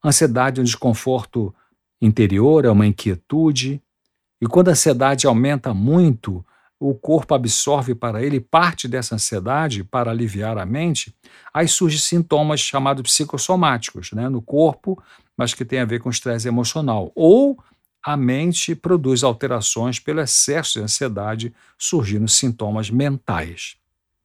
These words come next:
Uma das alterações produzidas pela mente por causa da ansiedade excessiva são os pensamentos obsessivos,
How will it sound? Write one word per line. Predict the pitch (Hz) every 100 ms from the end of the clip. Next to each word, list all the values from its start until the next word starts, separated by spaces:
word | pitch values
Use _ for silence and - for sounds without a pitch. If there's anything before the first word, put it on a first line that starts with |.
| _ _ _
Uma | 156 175
das | 135 120
alterações | 120 120 104 98 113 104
produzidas | - 127 104 87 139 143
pela | - 127 113
mente | 101 101 -
por | 107
causa | - 113 98 95
da | 98
ansiedade | 98 - 98 104 95
excessiva | 98 98 95 - 151 160 117 92 - -
são | - 160
os |
pensamentos | - 156 - 156 151
obsessivos, | 156 143 185 - - 131 113 101